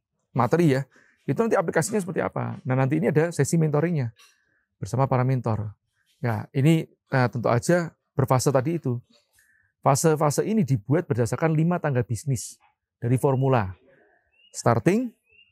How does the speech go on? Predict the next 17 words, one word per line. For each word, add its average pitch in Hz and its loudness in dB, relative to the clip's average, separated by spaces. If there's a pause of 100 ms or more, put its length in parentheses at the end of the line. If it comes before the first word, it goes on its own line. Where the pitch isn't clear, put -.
(240)
profiting, 151 0 (560)
systemizing, 139 -2 (560)
multiplying, 139 0 (240)
investing. 120 -2 (160)
Nah, 143 4
kita 190 0
saat 131 2
ini 175 0
hanya 143 0 (340)
mencapai 135 0
ketiga 139 0
duluan 123 0
saja 143 0
nih. 104 -4 (480)
Starting, 170 0 (400)
profiting, 156 -2 (480)
systemizing. 139 0